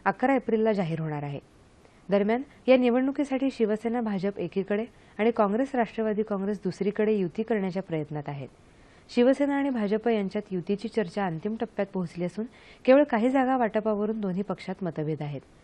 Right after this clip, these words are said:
या जागा वाटपाचा निर्णय वरिष्ठ नेते घेणार असल्याचं दोन्ही पक्षाच्या सूत्रांनी सांगितलं.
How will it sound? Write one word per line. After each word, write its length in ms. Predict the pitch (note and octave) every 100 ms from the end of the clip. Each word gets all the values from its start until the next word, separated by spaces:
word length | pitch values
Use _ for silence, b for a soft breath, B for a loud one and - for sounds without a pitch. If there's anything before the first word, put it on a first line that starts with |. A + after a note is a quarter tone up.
| b b b b
या 100 | A#3
जागा 300 | A#3 A3 B3+
वाटपाचा 480 | G#3+ G#3 G#3 G#3 G#3
निर्णय 320 | F#3 F3 G#3+
वरिष्ठ 380 | F#3 F3+ G3 A3+
नेते 300 | G#3+ G3 F#3
घेणार 300 | E3+ E3+ E3+
असल्याचं 360 | - F3+ A3 B3+ B B -
दोन्ही 220 | A#3 C#4
पक्षाच्या 440 | D4 B3+ B3 B3
सूत्रांनी 420 | A3+ G3 F#3 F3+ F#3
सांगितलं. 460 | E3 D3 D3 C#3+